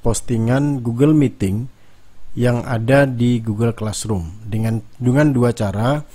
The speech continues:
yaitu langsung dari link yang ada pada header di Google Classroom atau membuat secara terjadwal pada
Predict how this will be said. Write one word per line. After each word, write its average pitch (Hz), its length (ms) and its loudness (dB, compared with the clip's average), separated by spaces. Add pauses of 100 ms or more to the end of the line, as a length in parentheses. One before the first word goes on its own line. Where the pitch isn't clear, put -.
(420)
yaitu 110 400 0
langsung 165 580 2
dari 131 560 2 (1040)
link 151 360 4
yang 131 200 2
ada 127 200 -2
pada 123 200 -2
header 127 400 2
di 120 160 -2
Google 110 320 -2
Classroom 135 560 -4 (320)
atau 147 480 2
membuat 135 540 2
secara 117 260 -2
terjadwal 113 720 -2
pada 117 560 -4